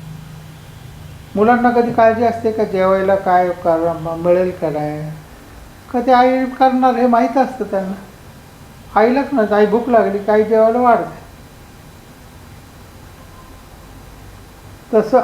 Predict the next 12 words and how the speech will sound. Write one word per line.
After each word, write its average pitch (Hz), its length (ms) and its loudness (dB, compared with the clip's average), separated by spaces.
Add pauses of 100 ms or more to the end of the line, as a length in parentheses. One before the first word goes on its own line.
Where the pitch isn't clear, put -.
आपण 262 400 2
भगवंतावर 233 640 4
अवलंबून 214 560 2
राहिलं 208 300 2
की 220 120 -8
भगवंत 202 520 0
आपल्या 208 300 0
प्रत्येक 214 440 -6
गोष्टीची 202 480 -4
इच्छा - 300 -8
पूर्ण 185 440 -4 (400)
करतो. - 360 -10